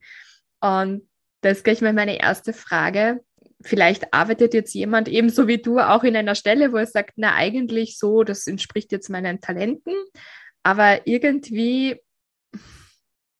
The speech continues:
irgendwie, irgendwas fehlt, ja? Ist es vielleicht der Spaß, ja, <laughs> der, der fehlt? Oder ist es vielleicht auch, ähm,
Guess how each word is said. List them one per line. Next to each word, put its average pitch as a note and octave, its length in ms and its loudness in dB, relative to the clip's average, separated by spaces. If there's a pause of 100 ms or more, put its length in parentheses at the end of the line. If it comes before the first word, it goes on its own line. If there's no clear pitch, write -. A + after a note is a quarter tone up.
(260)
irgendwie, C4+ 600 0
irgendwas C#4+ 440 2
fehlt, D#3+ 360 -2
ja? G#3 200 4
Ist C#4 300 6
es C4 120 0
vielleicht G#3+ 260 2
der G3+ 80 0
Spaß, F#3+ 520 2
ja, D#4 260 6 (360)
<laughs> B3+ 480 4
der, B3+ 200 4
der B3 200 0
fehlt? B3+ 440 -6
Oder G#3 420 -2
ist G#3+ 140 -12
es G#3+ 100 -10
vielleicht G#3+ 400 -2
auch, G3+ 320 2
ähm, F#3+ 500 -4